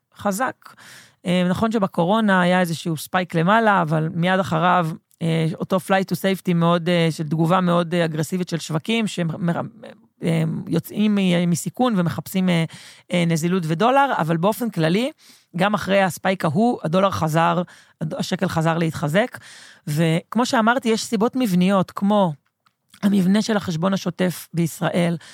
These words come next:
כל אותן עסקאות אקזיט בהייטק, היצוא ממאגרי הגז, פשוט עסקאות שמכניסות לתוך המשק הישראלי הרבה מאוד דולרים לאורך השנים, אה, ובעצם גורמות לזה שהשקל יהיה מאוד חזק,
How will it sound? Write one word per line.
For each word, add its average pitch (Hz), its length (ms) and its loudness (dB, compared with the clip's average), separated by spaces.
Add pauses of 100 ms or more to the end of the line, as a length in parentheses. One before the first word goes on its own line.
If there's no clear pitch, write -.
(280)
כל 233 140 0
אותן 226 240 0
עסקאות 202 420 -2
אקזיט 202 320 -2
בהייטק, 180 760 0
היצוא 190 420 -2
ממאגרי 190 480 2
הגז, 170 520 2
פשוט - 300 -6
עסקאות - 480 0
שמכניסות 175 680 -2
לתוך 202 280 -4
המשק 185 340 -2
הישראלי 165 440 0
הרבה 165 180 2
מאוד 170 220 0
דולרים 160 360 0
לאורך 156 280 -2
השנים, 180 420 -2 (720)
אה, 170 60 -2 (1000)
ובעצם 170 640 0
גורמות 175 360 0
לזה 165 160 -2
שהשקל 170 460 -4
יהיה 170 120 0
מאוד 156 200 -2
חזק, 247 260 -2